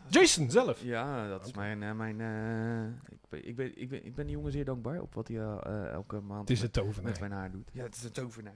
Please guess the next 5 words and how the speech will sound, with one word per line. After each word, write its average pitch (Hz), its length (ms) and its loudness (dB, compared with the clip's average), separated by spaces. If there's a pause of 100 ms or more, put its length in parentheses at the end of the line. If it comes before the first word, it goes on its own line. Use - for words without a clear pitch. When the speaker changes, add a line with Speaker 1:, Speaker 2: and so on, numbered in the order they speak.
Speaker 2:
Kijk, 127 180 -20
Tom. 120 140 -20 (420)
<laughs> 196 100 4 (960)
Maar, 139 220 4
ehm, 120 460 8